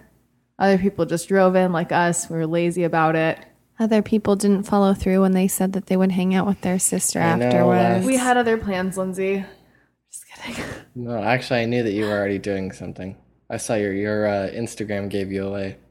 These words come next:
Speaker 2: No, it didn't.
Speaker 1: What was her Instagram?
Speaker 3: I think you were, you posted something as we were leaving, and I'm like, "Oh, she's already doing something."
Speaker 2: No, I didn't.
Speaker 3: Yeah, your thing was, uh, you were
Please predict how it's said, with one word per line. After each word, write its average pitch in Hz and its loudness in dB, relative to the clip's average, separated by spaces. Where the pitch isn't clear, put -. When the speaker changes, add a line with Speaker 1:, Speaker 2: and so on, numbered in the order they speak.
Speaker 2:
No, 277 0
it 415 0
didn't. 254 4
Speaker 1:
What 240 -2
was 247 4
her 240 4
Instagram? 220 0
Speaker 3:
I 202 -10
think 151 -6
you 165 -2
were, 151 0
you 147 -4
posted 143 -8
something 131 -4
as 131 -4
we 131 -6
were 131 0
leaving, 139 -4
and 113 -6
I'm 110 -6
like, 113 -10
"Oh, - -6
she's 120 -10
already 117 -2
doing 117 -6
something." 104 -12
Speaker 2:
No, 285 6
I 359 6
didn't. 349 0
Speaker 3:
Yeah, 180 2
your 170 0
thing 185 -2
was, 180 -2
uh, 170 0
you 170 -6
were 170 -2